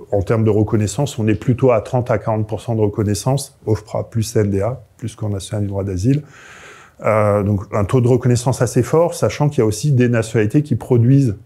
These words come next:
euh, plutôt des réfugiés, donc les Afghans, les Érythréens, euh, les Irakiens, enfin, ce type de nationalité, il y a des, des taux de reconnaissance assez importants,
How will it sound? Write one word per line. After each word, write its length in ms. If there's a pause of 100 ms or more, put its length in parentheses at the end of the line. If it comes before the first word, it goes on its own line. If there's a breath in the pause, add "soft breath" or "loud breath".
(160)
euh, 340
plutôt 400
des 120
réfugiés, 440
donc 200
les 160
Afghans, 360
les 200
Érythréens, 680 (680 loud breath)
euh, 420
les 240
Irakiens, 920
enfin, 240
ce 140
type 200
de 100
nationalité, 540
il 80
y 60
a 40
des, 160
des 180
taux 140
de 60
reconnaissance 580
assez 220
importants, 880